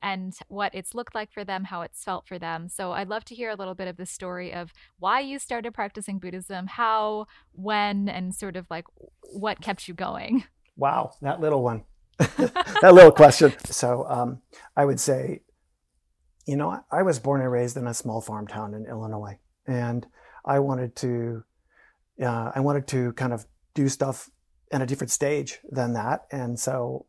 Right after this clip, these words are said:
Speaker 2: I, you know, left for college incredibly optimistic and incredibly, uh, hopeful that I would be able to really start a new life and expand my horizons beyond imagination, be-, especially beyond the borders of a small town.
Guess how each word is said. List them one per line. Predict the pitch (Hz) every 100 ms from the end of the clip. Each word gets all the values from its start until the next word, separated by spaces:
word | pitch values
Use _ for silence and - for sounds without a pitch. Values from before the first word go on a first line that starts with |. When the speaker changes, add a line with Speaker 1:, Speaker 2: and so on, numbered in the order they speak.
| _
Speaker 2:
I, | 131 120 117 - -
you | 131
know, | 127 120
left | 135 135
for | -
college | - 135 139 139 151
incredibly | 139 151 147 139
optimistic | 131 - 135 127 - 127 -
and | 127
incredibly, | 120 127 127 123 120 113 - _ - - - - - _ -
uh, | 127 120 120 113 113
hopeful | - 208 - 117 117 _
that | - 127 123
I | 117
would | 117 120 110 -
be | 131
able | 127 120
to | - 127 117 110 147
really | 147 135
start | - 123 123
a | 123
new | 120
life | 123 131 120 -
and | 123
expand | 117 - 127 123
my | 120
horizons | 113 123 117 123 123 117
beyond | 120 117 123 123 127
imagination, | 123 120 120 117 123 127 113 107 - _ - - -
be-, | 80
especially | 113 139 135 127
beyond | 120 123 131
the | 127
borders | 131 131 135 127
of | 127
a |
small | - 131 135
town. | 135 135 127